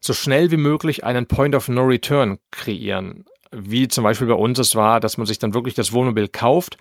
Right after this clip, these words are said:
und das Ding auch bezahlt, dass das Geld auch weg ist, dass man einen gewissen Druck hat,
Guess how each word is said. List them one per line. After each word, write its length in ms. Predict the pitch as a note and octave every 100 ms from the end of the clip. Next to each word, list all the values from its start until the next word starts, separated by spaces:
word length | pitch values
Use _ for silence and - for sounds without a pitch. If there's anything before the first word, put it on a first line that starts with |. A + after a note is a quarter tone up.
| - -
und 160 | B2+ B2+
das 100 | -
Ding 160 | C3+ C3+
auch 220 | A#2 -
bezahlt, 840 | A2+ A2 - - C#3+ G2 E2+ - -
dass 120 | -
das 180 | - -
Geld 220 | A#2+ A2+
auch 160 | A2 G2+
weg 200 | G#2 -
ist, 260 | A#2 A#2+ A2+
dass 100 | -
man 260 | A#2 A#2
einen 120 | C3
gewissen 320 | A#2 A#2 - A#2
Druck 240 | A#2+ -
hat, 240 | A#2 -